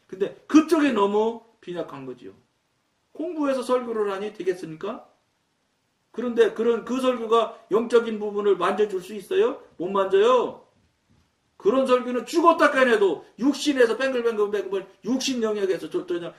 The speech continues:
돌다 날아가고 말아요. 여러분의 영에 대한 터치는 영에 대한 사람이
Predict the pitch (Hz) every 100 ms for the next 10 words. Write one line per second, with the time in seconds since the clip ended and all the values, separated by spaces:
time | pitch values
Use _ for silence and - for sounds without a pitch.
0 | _ - 185 180 160 - - - - -
1 | 131 151 139 131 135 107 107 110 120 110
2 | _ _ _ _ _ - 156 247 269 269
3 | 262 254 240 240 240 226 233 220 214 214
4 | - 220 226 220 143 180 214 233 220 226
5 | 220 214 214 214 208 214 202